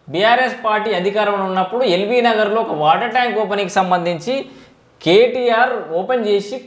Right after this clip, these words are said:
పోతుండు. అప్-, అక్కడికి మేడ్చల్ మల్కాజ్గిరికి సంబంధించి ఎంపీగా ఉన్నటువంటి రేవంత్ రెడ్డికి టైమ్ ఒక-, ఒకటి చెప్పి వాళ్ళు ఓపెనింగ్ చేసుకుంది ఇంకో టైం అన్నమాట. ప్రోటోకాల్ ఇగో చూడండి.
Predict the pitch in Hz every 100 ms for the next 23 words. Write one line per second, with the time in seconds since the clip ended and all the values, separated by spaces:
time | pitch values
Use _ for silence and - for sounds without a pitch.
0 | 190 214 196 185 143 - 156 - 151 185
1 | 208 196 247 233 - - - 127 135 208
2 | 214 247 220 214 - 202 202 202 190 202
3 | 202 196 196 196 180 180 190 190 190 185
4 | 170 175 165 147 190 226 202 196 180 175
5 | 214 269 - - - - 175 240 247 233
6 | 190 175 170 226 214 180 226 226 220 254
7 | 294 240 220 196 185 - 170 208 247 220
8 | 214 240 214 190 196 180 165 147 127 -
9 | 202 170 208 196 185 - 135 123 131 117